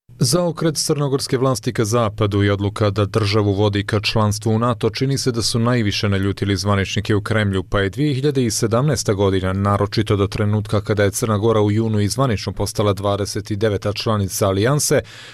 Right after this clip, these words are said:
protekla u objavljivanju vrlo čestih i oštro sročenih protesta iz sjedišta ruske vlade. Da će odnosi Crne Gore i Rusije brzo ući u vrlo hladnu fazu, analitičari su naslućivali još dvije hiljade i četrnaeste godine,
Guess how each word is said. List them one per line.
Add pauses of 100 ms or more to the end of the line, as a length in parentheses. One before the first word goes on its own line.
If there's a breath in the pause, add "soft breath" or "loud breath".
(160 loud breath)
protekla
u
objavljivanju
vrlo
čestih
i
oštro
sročenih
protesta
iz
sjedišta
ruske
vlade. (380)
Da
će
odnosi
Crne
Gore
i
Rusije
brzo
ući
u
vrlo
hladnu
fazu,
analitičari
su
naslućivali
još
dvije
hiljade
i
četrnaeste
godine,